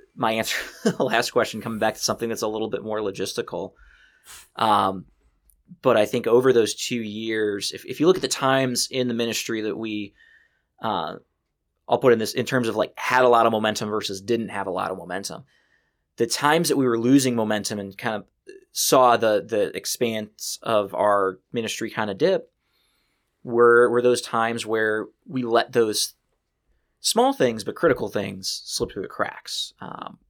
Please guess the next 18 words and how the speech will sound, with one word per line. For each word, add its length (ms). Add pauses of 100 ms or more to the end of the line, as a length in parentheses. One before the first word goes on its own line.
you 100
know, 100
whether 300
that 180
was 280 (260)
missing 380
some 160
follow-up 760
or, 520 (760)
um, 460 (2750)
not 280
getting 280
good 240
communications 580
out 180
about 200
an 60
event, 600